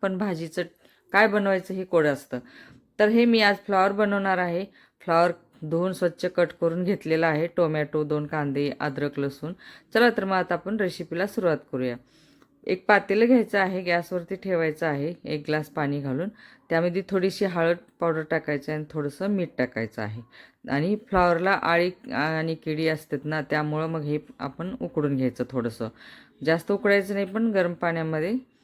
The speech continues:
काढून घ्यायचं. आता हे झालेलं आहे, उकळी आली की आपण हे काढून घेऊया.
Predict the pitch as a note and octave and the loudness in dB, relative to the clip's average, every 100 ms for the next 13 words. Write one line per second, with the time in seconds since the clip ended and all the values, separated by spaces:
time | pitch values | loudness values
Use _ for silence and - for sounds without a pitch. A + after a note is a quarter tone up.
0 | _ _ - D#3 C#3 C3+ B2 A2+ A2+ - | _ _ 0 2 2 0 -2 -4 -10 -10
1 | _ _ _ _ _ _ _ _ _ _ | _ _ _ _ _ _ _ _ _ _
2 | _ - C3 E3+ F#3+ A3 F#3+ F3 F#3+ G#3 | _ -6 0 0 2 2 4 4 4 2
3 | G3 - F3+ - G#3+ G#3 G3 G3 G3 F3+ | 2 0 -4 2 4 4 2 0 0 0
4 | F3 F3+ A3+ G3+ E3+ C#3+ C#3 C#3+ B2 A2+ | -4 -4 -2 0 2 0 -4 -4 -4 -4